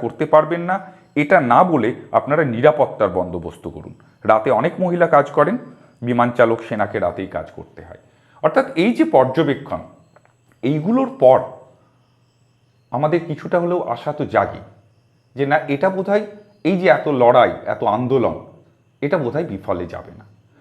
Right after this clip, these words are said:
যদিও এই আন্দোলন এবং প্রথম দিন থেকে, আহ, এটা আমরা খুব স্পষ্টভাবে দেখেছি, তৃণমূলের একটা বড় অংশ, তৃণমূলের একটা বড় অংশ এটাকে মোটেই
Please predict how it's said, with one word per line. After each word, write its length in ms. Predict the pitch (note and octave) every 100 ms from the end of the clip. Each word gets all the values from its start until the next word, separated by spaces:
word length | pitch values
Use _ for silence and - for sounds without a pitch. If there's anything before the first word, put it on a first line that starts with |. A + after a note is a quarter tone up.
| _ -
যদিও 340 | B2+ F#3 C4 C4+
এই 160 | A3+ A3
আন্দোলন 500 | F3 F3 F#3+ G3+ G#3 D3+
এবং 140 | D#3+ F3 - -
প্রথম 260 | D#3+ A3+ B3+
দিন 140 | G3+ F3+
থেকে, 260 | D#3+ D#3 D#3 D#3 - - _ _
আহ, 220 | G#2+ G#2 G#2 A#2+
এটা 120 | D3
আমরা 180 | C#3+ D3
খুব 160 | G#3+ - - _ _
স্পষ্টভাবে 680 | _ F#3+ F#3+ - C#4 G3 D3+ A#2+
দেখেছি, 320 | A2+ A2 G#2+ G2 - - _ _ -
তৃণমূলের 520 | F#3 G3 G#3+ G#3 G3 -
একটা 160 | D#3
বড় 260 | C3 A2+ D#3 C#3
অংশ, 200 | A2 F#2 - - - _ _ _ _ _ _ _ _ _ _
তৃণমূলের 440 | B2+ B2+ D#3+ E3+ D#3
একটা 160 | - C#3
বড় 280 | F#2+ G#2 D#3 F3
অংশ 140 | E3+ F3+
এটাকে 260 | E3+ C3
মোটেই 320 | C3+ G#2+ D3+